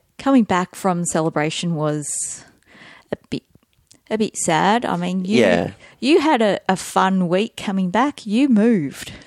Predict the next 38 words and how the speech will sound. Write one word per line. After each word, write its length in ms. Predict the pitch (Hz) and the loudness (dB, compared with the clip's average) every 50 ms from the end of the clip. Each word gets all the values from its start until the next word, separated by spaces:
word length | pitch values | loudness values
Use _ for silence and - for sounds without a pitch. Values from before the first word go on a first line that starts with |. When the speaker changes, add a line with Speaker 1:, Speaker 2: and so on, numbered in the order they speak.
| - - | -12 -2
Speaker 2:
Yeah, 340 | - 113 120 120 113 113 107 | 2 4 6 6 6 6 6
we, 420 | 107 117 123 120 120 117 117 113 110 | 4 4 4 4 4 4 4 4 4
uh, 400 | 104 101 101 101 101 98 98 - - | 6 6 6 4 4 4 2 2 2
yeah, 200 | 104 107 104 101 | 4 4 4 4
we 100 | 101 101 | 4 4
moved 300 | 110 110 110 110 - 110 | 4 2 2 0 0 -2
into 280 | 107 101 - - 110 | -2 -2 0 2 4
our 180 | 104 98 98 98 | 4 6 4 4
apartment, 640 | 95 - - 104 104 104 85 - 127 135 139 - - | 2 0 0 2 2 2 2 0 -2 -2 -2 -4 -6
Steph 340 | - - - 104 104 - - | -4 -2 -2 -2 -2 -2 -2
and 120 | 117 117 | 0 2
I, 360 | 113 123 135 160 180 208 196 - _ _ _ | 2 2 2 0 0 -2 -6 -10 _ _ _
and, 380 | - 107 110 107 110 110 107 110 | -4 -2 0 0 0 0 2 2
um, 560 | 110 107 107 107 104 104 104 104 104 107 - _ - - _ _ _ _ _ _ _ _ | 2 4 4 4 2 2 0 0 -2 -4 -8 _ -20 -20 _ _ _ _ _ _ _ _
yeah, 240 | - 110 117 123 131 | 0 2 2 4 4
we 80 | 127 127 | 2 2
still 420 | - - - 131 131 131 131 127 127 | 0 0 2 2 2 4 4 2 2
have 160 | 131 113 120 | 2 0 -2
a 40 | 120 | -2
few 480 | - - 120 120 117 117 117 113 113 | 0 0 2 4 4 4 4 2 0
things 380 | 113 - - 110 110 107 110 110 - - | 0 0 0 0 2 0 0 -2 -4 -2
to 60 | - - | -2 -2
sort 260 | - - 107 104 101 | 0 2 2 4 4
out 300 | 101 104 110 117 123 - - - | 4 4 2 2 0 -2 -4 -4
and 180 | 85 113 110 | -6 -4 -4
stuff, 440 | - - - 107 107 131 - - - _ | -4 -2 0 0 0 -2 -4 -10 -8 _
but, 240 | - 110 107 104 101 | 2 4 4 4 4
um, 460 | 104 104 104 101 101 101 101 101 - - _ _ | 4 4 4 4 2 2 0 -2 -4 -8 _ _
but 120 | - 113 110 | 0 2 4
no, 140 | 117 120 117 | 4 4 4
it's 200 | 98 98 - - | 2 0 -2 -2
good 260 | - 127 127 - - | 0 -2 -2 0 -4
to 100 | - - | -2 0
be 380 | 117 113 110 107 107 104 - _ _ _ _ _ _ _ _ _ _ _ _ _ _ _ _ _ _ - | 2 2 4 2 2 0 -2 _ _ _ _ _ _ _ _ _ _ _ _ _ _ _ _ _ _ -2
in 140 | 101 101 101 | 0 2 2
our 200 | 98 95 98 98 | 4 4 2 2
own 100 | 101 98 | 0 0
space 680 | - - - 92 90 98 120 139 - - - - - | -2 0 2 2 2 2 0 -2 -2 -4 -4 -4 -6